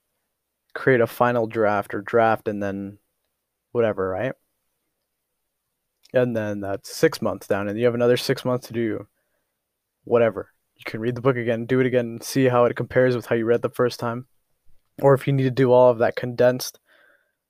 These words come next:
which is, you know, you're not gonna, you're not gonna have a year to read a book, right? So it's, it's basically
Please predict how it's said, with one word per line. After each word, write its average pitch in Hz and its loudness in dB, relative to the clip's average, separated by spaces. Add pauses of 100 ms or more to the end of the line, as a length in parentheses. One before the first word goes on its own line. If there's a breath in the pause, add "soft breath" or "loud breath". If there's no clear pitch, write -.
(100)
which 123 -10
is, 117 -8 (220)
you 127 -10
know, 117 -8
you're 117 -8
not 127 -2
gonna, 101 -12
you're 120 -2
not 127 0
gonna 113 -2
have 104 -6
a 101 -8
year 117 -2
to 98 -10
read 101 -6
a 98 -8
book, - -6 (440)
right? 110 -2 (880)
So 110 0
it's, - -12
it's 135 -4
basically 127 0